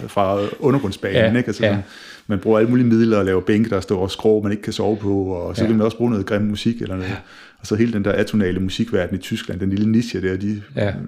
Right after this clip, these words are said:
Speaker 1: begynder at lave koncerter nede i U-banen der, for
Speaker 2: Ja,
Speaker 1: at ligesom
Speaker 2: for at, og som modsvar til.
Speaker 1: Ja, for at
Speaker 2: Ja.
Speaker 1: synes, at det var en forkert brug af deres
Speaker 2: Ja.
Speaker 1: musik, ikke? Altså, hvor musik, det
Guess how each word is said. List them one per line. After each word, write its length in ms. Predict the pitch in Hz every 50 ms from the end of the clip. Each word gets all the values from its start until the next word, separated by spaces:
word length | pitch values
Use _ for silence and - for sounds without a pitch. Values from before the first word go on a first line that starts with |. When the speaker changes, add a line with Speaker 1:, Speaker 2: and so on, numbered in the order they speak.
| - - -
Speaker 1:
begynder 180 | - 110 107 113
at 40 | 104
lave 120 | 95 92
koncerter 440 | - 107 98 - 101 98 110 117 110
nede 300 | 104 104 107 107 101 98
i 60 | 95 -
U-banen 580 | - 113 104 104 - 92 92 92 90 90 92 92
der, 160 | 95 95 95
for 220 | 92 - 101 95
Speaker 2:
Ja, 240 | 95 - 92 95 95
Speaker 1:
at 60 | 95
ligesom 160 | 98 101 98 -
Speaker 2:
for 400 | 113 107 107 104 98 95 95 95
at, 100 | 95 101
og 160 | 104 101 95
som 120 | - 110 104
modsvar 500 | 101 110 123 123 - - 107 92 85 87
til. 80 | - 120
Speaker 1:
Ja, 160 | 110 117 117 117 -
for 120 | - 113
at 60 | 107
Speaker 2:
Ja. 60 | 95 92
Speaker 1:
synes, 220 | 113 117 117 -
at 120 | 143 113
det 100 | - 98
var 220 | 98 95 92 92 95
en 180 | 92 98 98
forkert 360 | 92 - 110 - - 139 131 131
brug 320 | - - 139 139 143 117
af 60 | 92
deres 220 | 87 87 90 - -
Speaker 2:
Ja. 60 | 98
Speaker 1:
musik, 280 | 95 90 - 113 117
ikke? 160 | 123 123 120 117
Altså, 180 | 104 92 104 101 98 101 - _ _ _ _ _ _ _ _ _ _ _ _
hvor 100 | - 104
musik, 400 | 101 104 - - 135 135 139 -
det 140 | 123 117